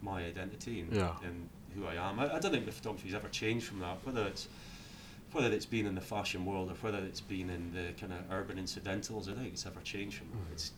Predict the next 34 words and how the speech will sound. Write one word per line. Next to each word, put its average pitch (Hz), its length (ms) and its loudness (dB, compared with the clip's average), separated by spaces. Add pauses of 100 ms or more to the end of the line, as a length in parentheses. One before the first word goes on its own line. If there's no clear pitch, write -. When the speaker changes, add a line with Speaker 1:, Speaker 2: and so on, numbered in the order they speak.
(120)
Speaker 1:
trying - 220 -2
to - 60 -6
get - 100 -8
a - 20 -6
sense - 280 -2
of - 60 -6
self, 98 460 0
trying 92 160 -4
to 85 60 -8
get 85 120 -8
a - 40 -6
sense - 260 -4
of - 100 -8
place, 104 520 2 (800)
um, 104 540 -2 (280)
trying 107 380 0
to 104 160 -2
understand 95 840 0 (1200)
why 107 260 2
you 95 560 0 (260)
are 95 260 0
interested 104 540 -4
in 92 80 -2
certain 92 360 -4
things 101 480 0
and, - 180 -2
Speaker 2:
Mm. - 60 -8 (960)
Speaker 1:
and 139 120 4
also 156 240 6
celebrating 92 800 -2
the 90 240 -2
kinda 87 340 -4 (720)
rich 95 300 -4
history 92 600 -2